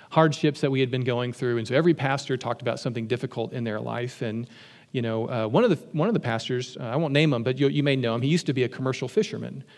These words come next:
and he, he was a commercial fisherman in the Pacific for years and years. And so, you know, he's kind of a gruff man. He's more manly than me. You know, he probably has three times the beard hair that I do,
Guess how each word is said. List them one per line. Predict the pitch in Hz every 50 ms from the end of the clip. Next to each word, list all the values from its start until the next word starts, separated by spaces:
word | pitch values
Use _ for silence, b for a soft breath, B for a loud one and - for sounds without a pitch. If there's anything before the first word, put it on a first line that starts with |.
| B B B B
and | 123 120 135
he, | 139 135 135
he | - - 139 143
was | 143 127 120
a |
commercial | - - 143 160 170 - 147 131
fisherman | - 165 160 - - 131 123 117
in | 117 113
the | 110
Pacific | - 117 - - 151 127 117 -
for | - - 127
years | 120 127 143 151 156 135
and | 139 127 117
years. | 107 104 117 - - - - B B B B B B B -
And | 139 135
so, | - 139 127 123
you | 127 135
know, | 127 127
he's | 165 170
kind | - 214 202 170
of | 139
a | 131
gruff | 120 135 135 131 - -
man. | 143 123 123 120 117 113 113
He's | 110 185 190
more | 170 196 185 165
manly | 143 139 135 131 135 135 127
than | 120 117 117
me. | 120 120 120 120
You | 117 117 123 123
know, | 120 117
he | - 175 170 151
probably | - - 147 139 143 127
has | 113 -
three | - 151 143 139
times | 131 - 123 120 123 120 -
the | -
beard | 107 113 123 123 123
hair | 107 120 120 120
that | 113 113 110
I | 110 120
do, | 123 120 123 120 120 120 120 120